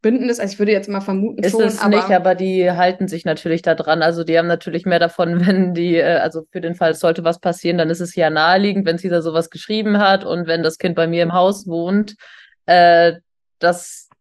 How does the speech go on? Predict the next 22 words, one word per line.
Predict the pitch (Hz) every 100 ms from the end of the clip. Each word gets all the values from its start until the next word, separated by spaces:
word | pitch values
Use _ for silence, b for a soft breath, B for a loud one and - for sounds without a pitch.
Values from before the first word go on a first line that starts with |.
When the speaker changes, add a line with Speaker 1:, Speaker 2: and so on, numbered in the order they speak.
| _
Speaker 2:
wir | 180
da | 175 170
die | 175 180
Connection | 180 185 202 - - 180
haben, | 196 208 180 170
ne? | 180
Aber | 143 175 165
wie |
du | 170
sagst, | 165 175 190 -
so | - 170
rein | 165 165
rechtlich | 160 185 214 214 214
gesehen | 226 196 208 214 214 B B -
hast | 185 190
du |
da | 180
eigentlich | - 170 214 226 214 220 -
gar | 196
kein | 202 208
Mitspracherecht, | 190 196 - 170 170 160 156 - _
so. | 170 156 170